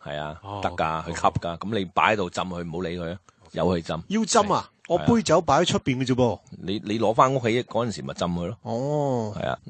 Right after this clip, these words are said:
Speaker 3: 噉樣樣。
Speaker 1: 啊。
Speaker 3: 不過晚晚都有新鮮嘅，
Speaker 1: 嗱，
Speaker 3: 一杯酒，
Speaker 1: 即係你係點呢？
Speaker 3: 一杯酒。
Speaker 1: 你係浸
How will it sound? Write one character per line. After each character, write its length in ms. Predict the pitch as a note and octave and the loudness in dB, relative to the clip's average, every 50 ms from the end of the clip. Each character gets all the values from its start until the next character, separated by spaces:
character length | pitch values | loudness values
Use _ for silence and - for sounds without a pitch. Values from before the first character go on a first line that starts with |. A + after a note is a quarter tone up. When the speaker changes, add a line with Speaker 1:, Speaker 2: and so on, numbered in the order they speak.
| - - | -12 -8
Speaker 3:
噉 100 | A2+ A2+ B2 C#3+ | -6 -4 -2 -2
樣 180 | C#3+ C3 A2 G#2 G#2 A2+ B2 | -2 -2 -2 -2 -2 -2 -4
樣。 40 | B2 | -4
Speaker 1:
啊。 260 | - C#2 C#2 C#2 C2+ - | -4 -4 -4 -4 -2 0
Speaker 3:
不 60 | D#3 | 2
過 80 | D#3 C#3+ | 2 4
晚 260 | C3+ B2 A#2+ C3+ C#3 | 4 4 4 2 2
晚 160 | B2+ B2+ D3+ | 0 0 0
都 80 | D3+ D#3+ | 0 0
有 100 | C#3+ B2+ | 0 0
新 140 | - D3 D3 D3+ D#3 | 2 0 0 0 -2
鮮 120 | C3 D3 - | -4 -2 -2
嘅， 60 | - | -2
Speaker 1:
嗱， 40 | C3 | 0
Speaker 3:
一 40 | B2+ | 0
杯 80 | D3 | 0
酒， 40 | C#3+ - | 0 2
Speaker 1:
即 100 | - F#3 | 6 8
係 40 | D#3+ | 10
你 60 | C3+ | 12
係 120 | B2+ B2 A#2 | 12 12 12
點 160 | G#2 A#2 C3+ | 10 10 10
呢？ 80 | C#3+ C3+ | 10 10
Speaker 3:
一 20 | |
杯 40 | C#3 | 8
酒。 220 | - - F#2+ G#2 A#2 | 6 2 -4 -6 -2
Speaker 1:
你 120 | - A#2+ B2+ | 2 4 4
係 220 | C3+ B2+ A2+ G2 - _ - - - | 6 6 4 2 -2 _ -20 -14 6
浸 480 | - - C3+ C3 C3 C3+ C#3 C3+ C3+ | 10 10 10 10 10 8 6 6 4